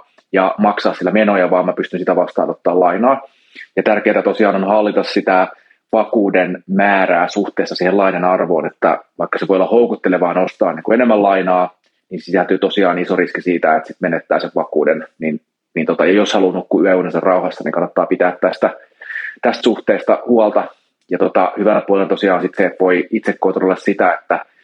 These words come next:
millä rahalla sitä lainaa lyhentää, että onko se vaikka defi-, defissä saatavat muut tuotot, joku treidaus, onko se ansiotulot, ja, ja näillä pystyy sitten pikkuhiljaa maksaa sitä, sitä lainaa pois. Niin,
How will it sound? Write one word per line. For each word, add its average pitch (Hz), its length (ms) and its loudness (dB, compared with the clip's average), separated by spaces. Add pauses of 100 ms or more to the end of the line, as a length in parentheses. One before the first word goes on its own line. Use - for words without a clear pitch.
(200)
millä 101 220 4
rahalla 92 280 2
sitä 95 160 0
lainaa 90 360 2
lyhentää, 87 400 0
että 87 120 0
onko - 100 -2
se 92 120 -2
vaikka 80 220 -2
defi-, 120 340 0 (440)
defissä 117 220 -2
saatavat 95 340 -2
muut 127 280 2
tuotot, 104 380 2 (300)
joku 98 220 -2
treidaus, 101 840 2
onko 95 220 -4
se 98 180 0 (120)
ansiotulot, 95 680 0 (320)
ja, 90 80 -4 (260)
ja 92 100 -2
näillä 92 200 2
pystyy - 260 -6
sitten - 200 -8
pikkuhiljaa 87 460 0
maksaa 95 300 0
sitä, 120 260 -2 (1000)
sitä 98 180 0
lainaa 92 300 2
pois. 82 300 0
Niin, 120 180 0